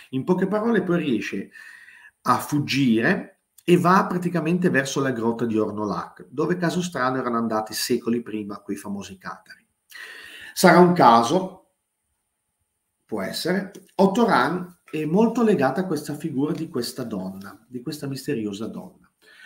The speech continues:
Va nella grotta di Ornolac e trova incisa sul muro, ci sono dei, dei graffiti, che,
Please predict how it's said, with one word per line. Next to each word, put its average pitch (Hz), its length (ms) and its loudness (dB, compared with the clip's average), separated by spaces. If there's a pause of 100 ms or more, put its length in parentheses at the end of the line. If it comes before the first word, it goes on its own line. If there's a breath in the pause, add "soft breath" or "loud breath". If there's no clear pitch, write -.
Va 160 200 6
nella 127 220 4
grotta 127 300 0
di 107 100 -2
Ornolac 113 760 -4 (540 soft breath)
e 415 140 0
trova 123 400 6
incisa 135 580 0
sul 156 320 -4
muro, 139 760 -4 (380)
ci - 140 -16
sono 104 280 -10
dei, 98 300 -10
dei 104 220 -14
graffiti, 117 760 0
che, 98 200 -8